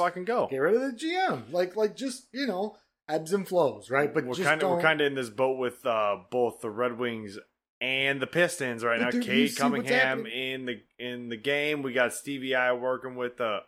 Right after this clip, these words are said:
Speaker 1: I. Why?
Speaker 2: Stevie Y. Well,
Speaker 1: Eh.
Speaker 2: it sounds like an I when you
Speaker 1: Yeah,
Speaker 2: say it.
Speaker 1: yeah.
Speaker 2: But so, but that's the point, though, right? So they're doing those things, right?
Speaker 1: Mm.
Speaker 2: They're, they're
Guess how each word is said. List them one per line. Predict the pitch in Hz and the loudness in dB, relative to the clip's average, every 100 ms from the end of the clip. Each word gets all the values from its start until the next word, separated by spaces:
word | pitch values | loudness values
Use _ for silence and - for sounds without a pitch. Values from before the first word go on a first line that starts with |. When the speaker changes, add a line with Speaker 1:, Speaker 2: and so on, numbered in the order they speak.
| - | -10
Speaker 1:
I. | 104 139 190 - | -4 -4 -4 -8
Why? | 92 104 | -4 -2
Speaker 2:
Stevie | 139 135 | -2 -2
Y. | 135 131 143 | -4 -6 -6
Well, | 170 | 0
Speaker 1:
Eh. | - | 0
Speaker 2:
it | 160 - | 0 -2
sounds | 165 147 | -2 0
like | 131 123 | -4 -8
an | |
I | 123 127 | -10 -10
when | 123 | -10
you | 113 | -8
Speaker 1:
Yeah, | |
Speaker 2:
say | 104 127 | -6 -6
it. | - | -6
Speaker 1:
yeah. | - | -10
Speaker 2:
But | - - | -10 -8
so, | - 226 | -2 -2
but | - 190 | -2 0
that's | 208 196 | 2 2
the | 160 | -4
point, | 180 185 143 | 2 2 2
though, | 123 | -6
right? | 123 143 143 | 0 0 2
So | 156 | 2
they're | 139 | 2
doing | 131 120 156 180 175 156 | 2 -4 -2 -2 -4 -4
those | 135 120 104 | -6 -6 -10
things, | - 120 117 123 | -16 -16 -14 -10
right? | 123 120 | -8 -8
Speaker 1:
Mm. | |
Speaker 2:
They're, | 127 123 | -8 -10
they're | 120 117 117 | -10 -10 -10